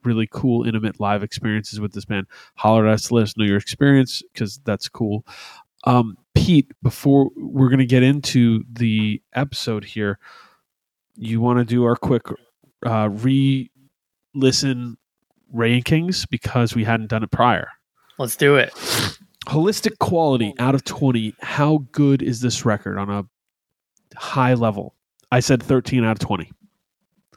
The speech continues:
Speaker 2: Okay. I went with eleven.
Speaker 1: Okay. Highs out of ten. I gave it a six.
Speaker 2: Same. I gave it a six.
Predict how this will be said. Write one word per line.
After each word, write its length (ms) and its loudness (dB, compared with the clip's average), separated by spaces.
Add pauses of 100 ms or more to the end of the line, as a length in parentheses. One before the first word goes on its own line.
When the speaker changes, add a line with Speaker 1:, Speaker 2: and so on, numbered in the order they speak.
(260)
Speaker 2:
Okay. 400 -2 (100)
I 100 2
went 140 -2
with 100 -2
eleven. 480 -2 (320)
Speaker 1:
Okay. 240 -2 (640)
Highs 500 0
out 120 2
of 100 -4
ten. 380 -8 (400)
I 60 2
gave 200 2
it 80 0
a 40 2
six. 540 -6 (600)
Speaker 2:
Same. 360 0
I 80 0
gave 160 0
it 80 -2
a 40 -4
six. 400 -6